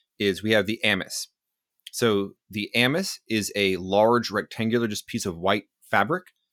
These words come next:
and on two of the, uh, two corners on the same side, there are long strings. So, uh, you put it on, you have the strings cross around you, go around back, you tie it in front of you, and then this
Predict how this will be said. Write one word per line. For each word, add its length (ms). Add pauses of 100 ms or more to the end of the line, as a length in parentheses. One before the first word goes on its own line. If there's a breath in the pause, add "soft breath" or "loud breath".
(300)
and 120
on 280 (460)
two 200
of 60
the, 140 (560)
uh, 220
two 140
corners 240
on 80
the 60
same 180
side, 320
there 180
are 80
long 440
strings. 680 (640)
So, 520 (480)
uh, 280
you 100
put 240
it 80
on, 540
you 200
have 200
the 60
strings 280
cross 340
around 360
you, 200
go 120
around 240
back, 240
you 60
tie 120
it 60
in 80
front 160
of 100
you, 240 (380)
and 180
then 240
this 280